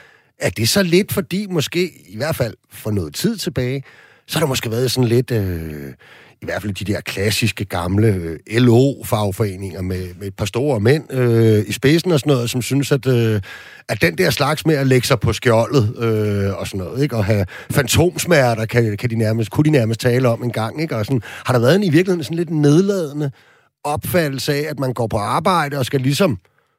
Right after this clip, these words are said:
øh, man, man skal, det, det er jo sådan en gammel ting i fagbevægelsen, at man skal, man skal yde sin pligt, før man kan kræve sin ret, ikke? Og, og du skal ikke klynke, og hvis der er en lille skavank, så skal den jo løbes væk, og det må så også kunne gøres med, hvis man har ondt i livet.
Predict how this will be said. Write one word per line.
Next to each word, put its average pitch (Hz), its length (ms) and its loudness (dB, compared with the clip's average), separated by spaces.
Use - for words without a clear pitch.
øh, 101 140 -10
man, 131 200 -4
man 127 120 -2
skal, 107 240 -4
det, - 100 -18
det 117 160 -2
er 143 40 6
jo 131 80 6
sådan - 120 0
en 135 40 0
gammel 131 260 2
ting 175 360 0
i 147 80 -8
fagbevægelsen, 156 640 2
at 131 140 0
man 131 200 2
skal, 113 340 0
man 135 100 2
skal - 140 2
yde 208 120 8
sin 147 140 2
pligt, 196 200 2
før 170 160 0
man 156 100 -4
kan 139 100 -6
kræve 117 400 2
sin 139 220 2
ret, 90 220 -4
ikke? 175 140 0
Og, 110 580 2
og 117 140 -2
du 135 60 0
skal 196 160 2
ikke - 140 -2
klynke, 175 640 2
og 131 200 -4
hvis 127 120 -4
der 151 100 -4
er 156 40 -4
en 185 100 0
lille 175 160 -2
skavank, 143 480 0
så 165 180 0
skal 165 280 0
den 143 80 0
jo 123 80 6
løbes 147 420 4
væk, 143 240 2
og 131 120 -6
det 175 100 2
må 160 200 4
så - 120 0
også 131 200 0
kunne 151 120 -4
gøres 135 340 2
med, 127 540 0
hvis 117 200 -2
man 120 100 -2
har 117 200 0
ondt 147 260 0
i 160 40 -4
livet. 190 460 -2